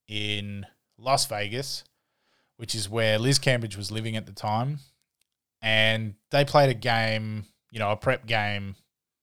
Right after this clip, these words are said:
which is why I love basketball, 'cause you can just play games all the time. Game intensity, really hard to replicate that in rugby. But they were playing a warm-up game against Nigeria, and Liz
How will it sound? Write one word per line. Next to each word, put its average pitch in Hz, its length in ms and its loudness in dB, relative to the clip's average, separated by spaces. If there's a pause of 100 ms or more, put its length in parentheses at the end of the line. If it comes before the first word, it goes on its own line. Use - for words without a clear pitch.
(160)
which 120 120 -8
is 131 60 0
why 160 140 12
I 131 40 10
love 117 200 4
basketball, 104 360 2
'cause 101 140 -6
you 107 60 -6
can 107 80 -6
just 110 200 -8
play 104 300 -2
games 107 360 -2
all 110 120 -6
the 104 80 -14
time. 131 400 -6 (400)
Game 117 240 2
intensity, 117 580 -4 (420)
really 113 140 -6
hard 101 200 -2
to 95 100 -10 (160)
replicate 107 380 -10
that 113 100 -4
in 107 100 -6
rugby. 120 220 -2
But 117 260 -4 (600)
they 139 80 4
were 135 60 4
playing 143 300 4
a 117 60 0
warm-up 143 460 6
game 131 560 2 (460)
against 117 460 -2
Nigeria, 139 640 2 (1040)
and 110 580 2 (180)
Liz 156 640 4